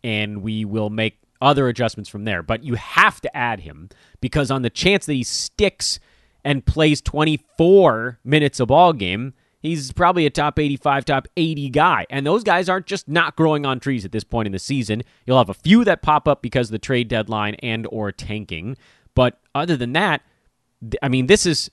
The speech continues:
this is one of the most interesting stories we've had in a week and a half. Everything else has been streamer. Uh, so why don't we actually pivot and start talking about what's coming up here on a, a pretty packed Wednesday night of basketball? Not the last day before the All-Star break. We have a pretty packed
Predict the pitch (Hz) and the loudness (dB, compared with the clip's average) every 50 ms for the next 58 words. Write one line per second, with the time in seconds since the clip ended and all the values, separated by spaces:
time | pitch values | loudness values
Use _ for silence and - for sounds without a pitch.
0 | _ _ _ _ _ 135 180 220 233 208 202 196 175 165 156 151 143 - 156 160 | _ _ _ _ _ -2 -2 -2 0 0 2 2 2 2 2 2 0 0 -2 -6
1 | 139 139 123 - 147 127 - - 151 139 131 120 117 120 104 120 120 135 143 143 | -6 -6 -6 -6 -6 -6 -2 0 0 0 0 0 -2 -4 -4 0 0 2 2 2
2 | 131 - - 131 123 117 120 147 160 139 - 156 127 113 113 120 170 190 156 107 | 0 -2 -6 -6 -4 -4 -4 -4 -4 -4 -4 -4 -4 -4 -4 -2 0 0 0 0
3 | 117 131 170 160 156 160 165 151 147 131 123 135 127 117 - - - 123 139 165 | 0 -2 -2 -2 -2 -2 -2 -2 -4 -4 -2 -2 -2 -2 -6 -8 -6 -6 -6 -6
4 | 202 202 135 87 71 _ _ _ _ _ _ _ _ _ _ _ _ _ _ - | -4 -6 -8 -10 -10 _ _ _ _ _ _ _ _ _ _ _ _ _ _ -2
5 | 151 170 175 175 170 170 160 - 226 233 254 294 320 330 311 277 254 - - 220 | 0 2 4 4 2 2 2 2 4 6 6 6 6 6 4 2 0 0 0 -4
6 | 185 214 233 240 240 185 160 170 - - 170 160 - 180 180 175 160 156 131 117 | 2 2 2 2 2 -2 -2 -6 -2 0 0 0 2 2 0 0 0 0 -2 0
7 | 110 117 117 - - 147 123 127 139 147 - - 127 113 107 104 101 101 101 101 | 0 -2 -4 -6 -6 -6 -4 -2 -2 -2 -2 -2 -4 -4 -4 -4 -4 -4 -4 -4
8 | - - 117 110 107 104 87 85 - _ _ _ _ _ _ _ _ _ _ _ | -6 -6 -6 -6 -6 -6 -8 -12 -20 _ _ _ _ _ _ _ _ _ _ _
9 | _ - 185 208 202 143 - - - - 139 160 165 - - - 110 101 127 139 | _ -6 -4 -2 -2 -2 -4 -6 -6 -6 -4 -4 -4 -6 -6 -12 -6 -2 0 0
10 | 156 151 123 - 120 113 117 120 127 135 123 101 85 117 120 127 127 - - 107 | 0 -2 -4 -6 -6 -6 -4 -6 -6 -6 -6 -6 -4 -4 -2 -2 -4 -6 -10 -12
11 | - 107 95 92 92 - _ _ _ _ _ _ _ _ 104 117 135 147 175 196 | -8 -6 -4 -4 -6 -6 _ _ _ _ _ _ _ _ -12 -8 -4 -2 0 2
12 | 226 226 - 247 226 208 196 190 - 180 160 147 135 - 147 135 131 120 101 101 | 2 0 0 -2 0 0 0 0 0 -4 -6 -6 -6 -6 -6 -4 -4 -4 -4 -6
13 | - - 110 101 113 117 120 - 120 120 123 127 131 110 - - 143 147 147 107 | -6 -8 -8 -6 -4 -4 -4 -2 -2 -2 -2 -2 -4 -6 -4 -4 -4 -4 -4 -4
14 | - - 131 139 139 - - - | -6 -4 -2 -2 -2 -4 -6 -14